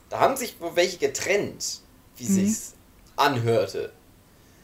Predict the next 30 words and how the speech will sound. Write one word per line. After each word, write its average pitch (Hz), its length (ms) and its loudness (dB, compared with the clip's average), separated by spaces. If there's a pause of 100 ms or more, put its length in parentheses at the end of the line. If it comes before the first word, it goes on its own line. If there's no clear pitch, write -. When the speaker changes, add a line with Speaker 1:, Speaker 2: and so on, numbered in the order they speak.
(100)
Speaker 1:
Aber 135 220 4
man 156 200 4
wusste 190 340 2
nicht 185 200 2
so 165 160 0
genau, 160 500 4
warum 180 380 4
eigentlich. - 720 -2 (300)
Das - 180 -12
hat, 139 180 4
sie 131 120 4
hat 135 120 6
das 143 160 0
nur 151 140 0
mal 143 160 2
so 135 440 2
erfahren. 123 440 -2
Man 135 140 0
erfährt 233 420 -6
ja 147 80 0
jetzt - 300 -12
nichts - 280 -16
mehr. - 220 -6 (640)
Und, 131 760 6
äh, 113 600 4
jetzt, - 440 2
wo 185 140 -2
wir 180 120 8
drüber 160 260 2
sprechen, 226 600 0